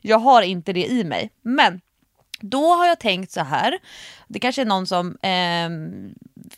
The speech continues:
skulle liksom kunna köra något eget liknande system. Men när jag vill köra ganska tungt,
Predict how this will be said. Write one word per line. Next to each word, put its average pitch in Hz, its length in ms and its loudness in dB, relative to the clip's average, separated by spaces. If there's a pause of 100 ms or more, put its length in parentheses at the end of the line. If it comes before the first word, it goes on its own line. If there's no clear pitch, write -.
skulle 202 300 -4
liksom 180 260 -6
kunna 170 340 -2 (460)
köra 175 300 0
något 170 160 -8
eget 190 640 -6
liknande 240 540 -4
system. 208 540 -6 (640)
Men 220 320 0 (520)
när 220 200 2
jag 214 120 6
vill 226 160 -4
köra 247 380 6 (120)
ganska 202 300 -2
tungt, - 720 -10